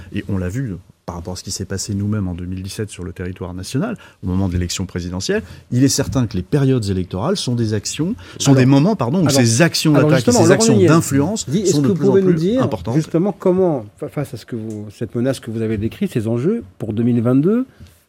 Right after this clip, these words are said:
Speaker 2: comment vous, la France se prépare ? Est-ce qu'il y a ce dot d'outils, euh, nouveaux, euh, efficaces pour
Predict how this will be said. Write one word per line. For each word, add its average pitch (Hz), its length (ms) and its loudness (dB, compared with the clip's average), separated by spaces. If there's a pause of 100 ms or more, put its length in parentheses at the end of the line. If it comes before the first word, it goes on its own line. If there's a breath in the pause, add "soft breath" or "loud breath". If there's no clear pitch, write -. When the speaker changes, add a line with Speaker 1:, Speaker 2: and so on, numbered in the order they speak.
(200)
Speaker 2:
comment 214 340 0
vous, 147 380 -6
la 127 100 -4
France - 300 -12
se 135 80 -12
prépare ? 185 380 -8
Est-ce - 180 -10
qu'il - 140 -4
y - 20 0
a 135 260 -2
ce - 160 -8
dot 127 300 0
d'outils, 147 640 0
euh, 120 100 4
nouveaux, 190 680 4
euh, 139 220 0 (300 soft breath)
efficaces 165 580 0
pour 127 300 -2